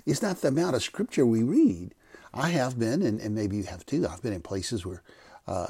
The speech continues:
people have made a point of bragging on their reading,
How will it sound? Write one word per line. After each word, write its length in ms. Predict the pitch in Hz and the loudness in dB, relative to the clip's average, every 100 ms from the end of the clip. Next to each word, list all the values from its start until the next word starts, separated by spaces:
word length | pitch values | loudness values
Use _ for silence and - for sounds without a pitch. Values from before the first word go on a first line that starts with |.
| - | -2
people 300 | 110 104 92 | -2 0 -4
have 240 | 101 92 | -4 -4
made 280 | 98 101 95 | 0 0 0
a 140 | 85 | -4
point 380 | 85 - 131 113 | -8 -4 -2 -2
of 240 | 92 85 - _ _ _ 87 | -6 -10 -14 _ _ _ -6
bragging 520 | 101 123 143 117 104 | 0 2 2 2 0
on 200 | 101 101 | -2 -2
their 200 | 101 101 | -2 -2
reading, 540 | 113 165 123 90 90 | 2 2 2 -2 -10